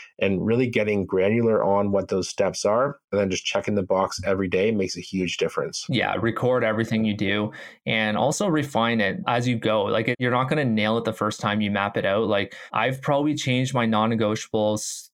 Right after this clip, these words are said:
Speaker 2: three times this year because I've revisited and I've realized, like, either A, I've given myself too much credit to stick to it. So maybe I put down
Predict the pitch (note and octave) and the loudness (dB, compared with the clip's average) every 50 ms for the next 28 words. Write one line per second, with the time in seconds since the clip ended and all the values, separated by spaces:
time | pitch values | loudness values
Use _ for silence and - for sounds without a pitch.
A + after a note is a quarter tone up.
0 | _ - - A2+ G#2 G2+ A2+ A2+ A#2+ B2+ C3 C3 - - A2+ A2+ B2 C3+ C#3 C3+ | _ -8 -6 -4 -2 0 0 0 2 0 0 -2 0 0 0 2 2 0 -2 -2
1 | C3+ D3 C3 - - C3+ C3+ C#3+ D3 D3+ D#3 D#3 D#3 _ - - _ _ _ _ | -4 -4 -6 -4 -4 -2 0 0 2 0 0 -2 -6 _ -20 -20 _ _ _ _
2 | - B2+ A#2+ - - C3+ C3 C3 D#3 C#3 B2+ B2+ C3+ C3 A2+ A2+ A2+ A2+ A2+ A2+ | -4 -4 -4 -2 0 -2 0 0 0 0 0 2 0 0 2 0 0 0 0 0
3 | A2+ A#2 A#2 A2+ A2+ - _ _ _ - G#2+ A2 G#2+ G#2+ F#2 - A#2 A#2 A2+ A2 | 0 2 2 0 -2 -4 _ _ _ -4 -2 0 0 0 -2 -2 -2 0 2 2
4 | A2 G#2+ G#2+ G#2 - G#2+ G#2 G2+ A2+ A2+ A#2 A#2+ A#2 A2+ A2+ A2+ G#2+ - - B2 | 2 2 0 0 0 0 0 2 0 0 2 2 2 2 2 0 0 -2 -2 -2
5 | A#2 A#2+ B2+ C3 - A#2 A2+ A2 - - - - B2 A2 B2+ B2 A#2+ A2 A2 - | -2 -2 -2 -2 -2 -2 -2 -4 -6 -8 -4 -4 -2 0 0 0 2 0 0 0
6 | - A2+ A2+ A2 A2 - - - - - - C3+ C3 B2 A#2 - - - - A2 | 2 2 2 2 0 -2 -10 -18 -10 -4 -2 0 0 0 0 -4 -6 -2 -2 0
7 | A2+ B2 B2+ B2 - A#2 - - - A#2 F#2+ - - - G#2+ A#2 B2 A#2 - B2 | 0 0 -2 -4 -4 -6 -6 -4 -4 -6 -6 -6 -4 -2 0 0 0 -2 0 0
8 | A2 G#2+ G#2 - - - - - - _ _ _ - A#2 A2+ A2 A2+ A2 A2+ - | 0 0 0 -2 -6 -18 -20 -20 -20 _ _ _ -4 -2 0 0 0 0 0 -2
9 | _ _ _ _ _ - - B2 A#2 - A#2 A2+ A2 A2 A2 A2 A2 A2 A2 | _ _ _ _ _ -6 -4 -2 0 0 0 2 2 2 2 2 0 0 -2